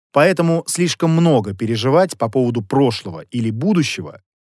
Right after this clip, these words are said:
это верный способ стать неуравновешенным, раздражительным, одним словом, неврастенником, от которого все нормальные люди стараются держаться подальше.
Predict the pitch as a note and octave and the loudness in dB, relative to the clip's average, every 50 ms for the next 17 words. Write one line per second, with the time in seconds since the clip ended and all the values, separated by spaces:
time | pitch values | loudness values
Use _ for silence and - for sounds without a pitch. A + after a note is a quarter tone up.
0 | _ D#3 F#3+ F#3 G#3 F#3 D3+ E3 G3+ A3 G#3+ G#3+ G#3 F3+ - - - F#3+ G3+ G#3+ | _ 0 2 2 2 2 2 4 2 2 2 2 0 0 0 -2 0 0 0 2
1 | - - F#3+ - - - E3+ F3 E3 - E3+ E3 E3 D#3+ D3+ C#3 D3 C#3+ C3 C#3 | 0 -2 -4 -4 -2 0 0 0 2 0 0 2 2 2 2 2 2 2 2 2
2 | E3+ F#3+ D3+ - - A2+ F#2+ E2 D2+ - - _ _ _ - B2 C#3+ B2 A#2 C3+ | 2 0 0 -2 -4 -6 -6 -8 -10 -14 -20 _ _ _ -2 -2 -2 0 2 2
3 | C3 B2+ A2 B2 F3+ F#3+ - - G2 D#2+ D#2+ D2+ - - _ _ - C#3 D3 F#3+ | 0 2 2 0 -2 -2 -2 -4 -6 -8 -10 -12 -16 -20 _ _ -6 -2 0 2
4 | G#3+ F#3+ - - F#3+ G3 F3+ E3+ D#3+ D#3 D3+ D3 C#3 C#3+ C#3 - - - C3+ A#2 | 2 2 2 2 2 2 2 2 0 0 0 2 2 2 2 0 -2 -4 -4 -4
5 | F#2+ E2+ D#2+ - - - _ _ _ - - - B2 A2 B2+ A#2 G#2+ G#2 G2+ G2 | -4 -6 -10 -14 -18 -20 _ _ _ -10 -6 -6 -4 -2 -2 -2 -2 -2 -4 -4
6 | - A#2+ A2 A2 G#2+ G#2+ G#2+ G#2 G2+ G2 G2 G2+ G#2 B2 F3+ F#3+ C#3+ A2 F2+ F#2 | -4 -4 -4 -2 -2 -2 -2 -4 -4 -4 -4 -4 -2 -2 -2 -2 -2 -4 -6 -8
7 | _ _ _ _ _ - - G3+ G#3+ A3+ G#3+ F#3+ - - D#3 D3 D3 C3+ B2 C#3+ | _ _ _ _ _ -2 0 2 4 4 4 2 2 0 0 0 0 2 2 2
8 | C#3+ B2 - - A#2 - B2 A#2 G#2 G2 E2 D2 C#2+ - - - - _ | 2 2 0 -6 -4 -2 -2 -2 -2 -4 -6 -8 -10 -14 -16 -16 -18 _